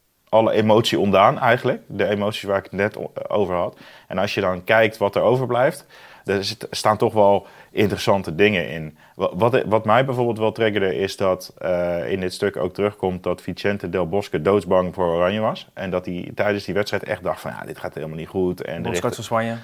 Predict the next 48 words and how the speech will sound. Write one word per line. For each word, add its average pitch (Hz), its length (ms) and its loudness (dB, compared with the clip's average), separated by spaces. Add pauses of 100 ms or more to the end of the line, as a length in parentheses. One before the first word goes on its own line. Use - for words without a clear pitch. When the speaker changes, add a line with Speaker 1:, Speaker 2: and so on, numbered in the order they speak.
Speaker 1:
Ja, 98 300 4
richting 98 420 -2
het 95 140 -4
einde, 101 500 2
eh, 85 180 -2 (100)
dat 92 220 0
hij 98 100 -6
dacht 90 220 0
van, 82 120 -10
"Nou 78 260 -12
ja, 64 240 -12
laten 92 280 -4
we 87 60 -2
maar 87 160 0
pingels, 90 380 -2
eh, 85 80 0
halen, 87 340 0
dan 87 120 -2
hebben 92 180 2
we 92 60 -2
misschien 92 220 -2
nog 90 120 -2
een 90 60 -2
beetje 90 280 0
een 85 100 -12
kans." - 300 -10 (1000)
Zo 113 240 4
heb 113 140 2
ik 131 140 2
die 120 100 4
wedstrijd 113 280 2
toen 110 200 2
niet 117 180 4
beleefd. 90 480 0 (180)
Speaker 2:
Nee. - 100 -12
Speaker 1:
Eh, 82 360 -2
ik 87 100 -2
was 90 140 0
überhaupt 85 360 2
aan 85 60 2
het 80 80 -4
werk, 80 260 -2
dus 82 100 -10
dan 85 100 -12
kijk 82 200 -6
je 78 60 -14
heel 80 220 -2
anders. 78 340 -6